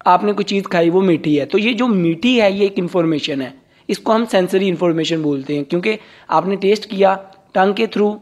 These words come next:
आप अपने, अ, अ, सेंस करने वाले पार्ट के through वो इन्फॉर्मेशन कलेक्ट की, तो इसलिए ये सेंसरी इन्फॉर्मेशन है। इसी तरह आपने देखा,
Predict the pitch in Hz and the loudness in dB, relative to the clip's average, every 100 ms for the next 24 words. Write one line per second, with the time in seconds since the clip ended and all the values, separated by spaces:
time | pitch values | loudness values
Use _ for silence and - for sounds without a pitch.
0 | _ _ _ 170 165 - - 214 202 208 | _ _ _ 2 2 0 -2 0 0 -2
1 | - - 180 180 - - - - - - | -6 0 2 2 -2 -14 -16 -20 -14 -4
2 | 175 - 214 233 226 202 202 208 202 190 | -2 0 0 2 2 4 4 4 4 2
3 | 180 202 185 196 190 180 190 190 180 202 | 2 0 0 2 2 0 0 0 -2 -4
4 | - 180 175 180 185 175 196 - 196 190 | -2 0 0 -2 -6 -2 -2 -2 -4 -2
5 | 190 170 156 160 151 147 151 147 151 175 | 0 -2 -4 -2 -2 -2 -2 -4 -4 -6
6 | 180 196 202 190 196 185 160 160 175 | -6 -2 0 0 -2 -2 -2 0 0